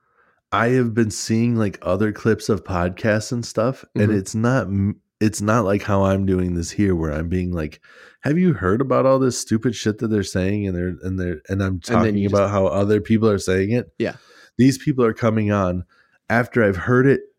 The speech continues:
Speaker 1: like, five other spots coming on, like, it's knowledge that they came up with. "Do you hear this thirteen? I'm just saying." "What's, what's four plus nine? Thirteen? I'm just saying."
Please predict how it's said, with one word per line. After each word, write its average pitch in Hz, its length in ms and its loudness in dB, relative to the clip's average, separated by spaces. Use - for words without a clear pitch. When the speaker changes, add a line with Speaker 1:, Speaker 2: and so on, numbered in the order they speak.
Speaker 1:
like, 101 160 0
five 117 340 0
other 110 180 0
spots - 680 -4
coming 120 320 2
on, 107 140 2
like, 92 160 -2
it's 92 180 -6
knowledge 95 440 0
that 92 140 0
they 104 140 2
came 95 260 -2
up 80 160 -6
with. - 280 -6
"Do 98 80 0
you 90 80 2
hear 87 220 2
this 87 260 -2
thirteen? 95 580 0
I'm 87 120 -2
just 87 240 -2
saying." 90 420 2
"What's, 95 320 0
what's 101 180 2
four 104 260 2
plus 98 280 0
nine? 98 300 2
Thirteen? 98 500 0
I'm 90 160 2
just 92 280 0
saying." 95 500 2